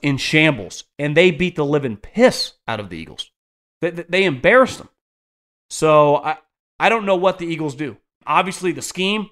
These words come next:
broken. Players, broken. You saw Kelce, like, is he gonna retire? Is he not? Obviously, he looked very emotional on the field.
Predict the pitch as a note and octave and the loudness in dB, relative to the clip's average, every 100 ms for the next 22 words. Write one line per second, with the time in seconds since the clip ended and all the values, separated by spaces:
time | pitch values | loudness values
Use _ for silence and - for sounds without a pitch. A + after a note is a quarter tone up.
0 | _ B2+ D#3 E3 D#3+ G#2+ - _ _ - | _ -12 2 2 2 -4 -14 _ _ -2
1 | F#3+ G#3+ A3+ G#3+ _ C#3+ - D#3 E3+ E3 | 2 2 2 -4 _ -20 -6 2 2 2
2 | G2+ _ _ _ _ _ - D3+ F3+ D3 | -12 _ _ _ _ _ -12 -4 -2 0
3 | F#3 F#3+ F#3+ G3+ F3 B2+ - C3 E3 F3+ | 2 2 0 -6 -4 -6 -8 -10 -4 -2
4 | F#3+ F3+ F3+ F#3 F#3 E3 D#3 D#3+ E3+ F3 | -2 -2 0 2 0 -2 -4 -4 -2 -2
5 | F3 _ _ _ D#3 E3 - C#3+ C3 D#3 | -4 _ _ _ 0 0 -2 -6 -4 -4
6 | D#3 D#3+ E3 C#3+ D3+ D#3+ - D#3 D3 D3 | 0 2 4 4 2 2 2 0 4 2
7 | C3 - E3+ E3 | 2 2 4 4